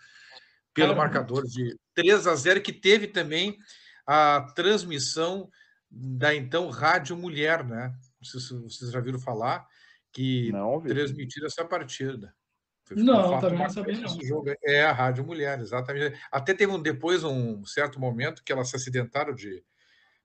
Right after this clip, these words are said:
Speaker 1: na estrada, né? Teve um acidente automobilístico,
Speaker 3: Ah.
Speaker 1: né? E nessa que elas tiveram uma trajetória importante naquele campeonato, e o primeiro jogo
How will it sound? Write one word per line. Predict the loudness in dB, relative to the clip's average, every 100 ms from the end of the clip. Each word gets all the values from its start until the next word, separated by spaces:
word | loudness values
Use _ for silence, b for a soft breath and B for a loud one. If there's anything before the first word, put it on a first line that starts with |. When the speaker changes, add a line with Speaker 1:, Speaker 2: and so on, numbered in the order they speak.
| -8
Speaker 1:
na | -6
estrada, | -4 2 4 4 2
né? | -6 -10 -8
Teve | -12
um |
acidente | -12 -10 -8 -8 -12 -20 _ _ _ _ _
automobilístico, | -16 -6 -4 -4 -2 -4 -4 -8
Speaker 3:
Ah. |
Speaker 1:
né? | -8 -8 -10 b b b b _
E | -6 -4 -2 -2 -4 -6 -8 -10 -10 -6
nessa | -6 -4
que | -2
elas | 0 0 -4 -10
tiveram | 2 2
uma | 4 0
trajetória | 0 0 0 -4
importante | -2 -4 -2 -4 -4
naquele | -6 -6 -4
campeonato, | -4 -4 -4 -4 -4
e | -4
o | -2
primeiro | -2 0 0
jogo | 0 -2